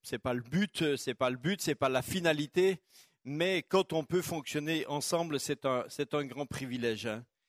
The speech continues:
Euh, nous, on se retrouve, euh, en tout cas, euh, au niveau des pasteurs de l'ég-, de l'église, hein. Euh, l'équipe, maintenant, on est donc, euh, sept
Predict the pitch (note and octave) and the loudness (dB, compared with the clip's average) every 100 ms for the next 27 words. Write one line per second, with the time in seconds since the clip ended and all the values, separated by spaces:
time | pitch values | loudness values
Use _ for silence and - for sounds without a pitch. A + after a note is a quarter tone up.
0 | _ _ _ C3+ C#3+ F3 A#3+ G#3+ - F#3 | _ _ _ 0 2 2 2 2 2 0
1 | F3+ - G3+ A3 E3+ D#3 C#3+ C3 B2+ B2 | 0 -2 -4 -2 4 4 6 4 2 -2
2 | - - D#3 F3+ - F#3 G3+ G#3 _ _ | -6 -6 -6 -6 0 2 0 -2 _ _
3 | _ _ B2 C3 B2 C#3+ D3+ E3+ D3 C3+ | _ _ -4 -4 -4 -6 0 2 2 4
4 | G#3+ - E3 E3+ F3+ C3+ C3 B2+ - C#3 | 2 4 2 4 2 0 0 -4 -10 _
5 | C#3+ C#3 C#3+ C3+ C3+ E3+ E3 E3+ F3+ _ | -2 0 -2 -2 -2 0 2 0 0 _
6 | _ _ _ A#2 A#2+ A#2+ B2+ - E3 - | _ _ _ -4 -2 0 -2 -2 -6 -2
7 | C3 A#2+ C#3+ C3+ B2 A#2 C3 C3 A2+ A2 | -4 -4 -4 -4 -4 -6 -6 -6 -4 -2
8 | A2 A2 G#2+ G#2+ - - - C3+ C3+ - | -2 -2 -4 -6 -8 -8 -2 0 -2 -6